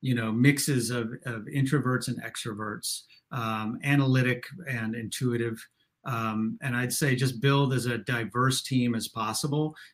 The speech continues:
because you're going to touch every aspect from the customer facing side, um, knowing your customers, not just what they need now, but anticipating, um, where their markets are going. Don't always leave it to them, because if your customers go out of business,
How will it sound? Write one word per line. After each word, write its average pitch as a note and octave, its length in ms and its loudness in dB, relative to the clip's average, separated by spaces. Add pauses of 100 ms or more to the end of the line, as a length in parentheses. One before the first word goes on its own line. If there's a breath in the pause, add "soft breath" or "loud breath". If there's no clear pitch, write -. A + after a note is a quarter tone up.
because C3 300 2
you're C#3+ 100 4
going D#3+ 220 8
to C#3 120 4
touch C3 400 0
every B2 360 0
aspect A2 580 -8
from A2+ 140 -8
the G2+ 80 -8
customer D3+ 520 4
facing C3+ 400 2
side, D#3 460 0 (360 soft breath)
um, G#2+ 380 -4
knowing C#3 300 8
your D3+ 140 8
customers, C3 600 0
not E3 220 4
just F#3+ 180 0 (220 soft breath)
what C#3 260 2
they D3 200 6
need B2 420 4
now, A2+ 400 -2
but A#2 100 -4
anticipating, A2+ 960 0 (280 loud breath)
um, A#2 500 -2
where C3+ 240 6
their C3 180 4
markets B2+ 460 2
are A#2 80 -2
going. B2 400 2
Don't D#3+ 260 4
always G#3 320 4
leave E3 200 6
it D3 140 -2
to C3+ 100 -6
them, B2 340 -2
because B2 220 -12
if A#2 80 -12
your B2+ 100 -4
customers F3+ 480 2
go C3+ 180 0
out B2+ 140 2
of A2 80 -6
business, G#2+ 560 -4